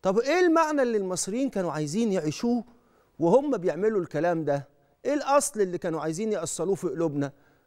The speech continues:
أصل مهم جدًا جدًا كانوا بيأصلوه في قلوبنا، اللي هو إيه؟ إن هم كانوا بيعملوا الكلام ده عشان يعلموك معنى حلو قوي، وهو إدخال السرور على قلب المسلم.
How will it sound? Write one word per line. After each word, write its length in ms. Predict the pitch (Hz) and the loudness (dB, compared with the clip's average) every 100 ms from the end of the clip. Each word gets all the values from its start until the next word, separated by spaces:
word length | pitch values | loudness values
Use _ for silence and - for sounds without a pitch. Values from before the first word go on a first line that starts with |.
| _ - | _ 2
أصل 280 | 302 - 240 | 2 2 -4
مهم 320 | 233 269 247 | -4 -2 -2
جدًا 320 | 214 240 180 | -4 -4 -4
جدًا 420 | 208 214 175 190 | -4 -4 -4 -6
كانوا 180 | 175 170 | -4 -4
بيأصلوه 460 | 156 151 - 165 170 | -4 -4 -4 -4 -4
في 140 | 160 | -4
قلوبنا، 400 | 127 135 120 120 | -2 -2 -2 -4
اللي 200 | - 175 | -2 0
هو 160 | 196 202 | 4 4
إيه؟ 300 | 165 151 131 - _ _ _ _ 175 | 4 0 -2 -8 _ _ _ _ -6
إن 140 | 180 | -4
هم 200 | 185 180 | -2 -4
كانوا 280 | - 156 156 | -2 -2 0
بيعملوا 400 | 156 151 214 214 | 0 2 2 0
الكلام 440 | - 175 180 202 | 0 -2 0 0
ده 200 | 190 240 - _ _ _ _ - | 0 -2 -6 _ _ _ _ -10
عشان 480 | 143 170 220 233 | -6 0 2 2
يعلموك 640 | 208 156 156 156 185 214 156 | 2 0 0 0 0 0 0
معنى 300 | 180 180 151 | 0 0 -2
حلو 340 | - 165 147 | -2 0 0
قوي، 260 | 123 135 117 _ _ _ - | 0 -2 -4 _ _ _ -4
وهو 240 | 147 170 190 | 0 4 4
إدخال 480 | 185 - 208 208 | 0 -2 0 2
السرور 460 | 175 - 170 175 180 | 0 -4 -2 0 2
على 200 | 135 143 | 0 -2
قلب 320 | 135 160 143 | -2 -2 0
المسلم. 500 | 135 135 123 - 104 | 0 0 -2 -6 -10